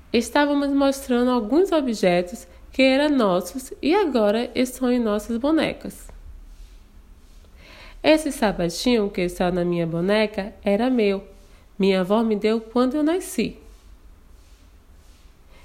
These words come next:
E essa mantinha do meu boneco foi do meu irmãozinho, Zezinho. Meu irmão Zezinho.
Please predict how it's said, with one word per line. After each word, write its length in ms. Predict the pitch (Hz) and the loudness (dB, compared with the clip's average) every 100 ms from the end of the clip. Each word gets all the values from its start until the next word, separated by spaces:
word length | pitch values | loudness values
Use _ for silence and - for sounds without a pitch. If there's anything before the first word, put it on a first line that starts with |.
| - - - - - - | -20 -20 -20 -20 -20 -2
E 160 | 320 330 | 2 6
essa 360 | 269 294 294 | 6 4 2
mantinha 800 | 254 208 185 - - 269 247 202 | 2 2 0 -2 2 2 2 0
do 160 | 180 180 | -2 -4
meu 160 | 180 | -2
boneco 720 | 175 170 185 220 214 208 190 185 - - - | -2 -2 0 2 2 0 -8 -10 -14 -20 -8
foi 200 | - 330 | 0 2
do 100 | 330 | 4
meu 160 | 269 269 | 4 2
irmãozinho, 840 | 302 302 359 269 240 233 214 - - - - - - | 2 2 4 2 2 0 0 -4 -16 -12 -12 -12 -10
Zezinho. 640 | 180 202 233 240 214 175 160 - - - - - - | -2 0 0 2 0 0 -4 -8 -10 -12 -20 -18 -10
Meu 180 | 175 170 | -6 -6
irmão 320 | 175 170 170 | -6 -4 -4
Zezinho. 400 | 180 226 - | -6 -8 -8